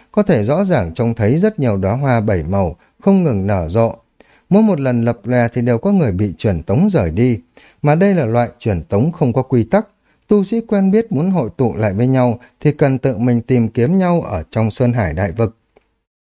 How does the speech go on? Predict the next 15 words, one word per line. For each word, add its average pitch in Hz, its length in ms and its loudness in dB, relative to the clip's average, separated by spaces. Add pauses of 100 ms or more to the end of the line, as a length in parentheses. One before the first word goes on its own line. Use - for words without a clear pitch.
(640)
Hứa 120 140 2
Thành 131 300 0
cũng 170 180 0
ở 101 220 0
trong 110 220 -2
số 113 220 -2
đó, 127 340 0 (280)
sau 196 180 2
khi 208 120 0
hào 156 220 0
quang 180 300 -2
bảy 110 140 2
màu 95 340 0
chấn 151 260 -2
động 135 200 0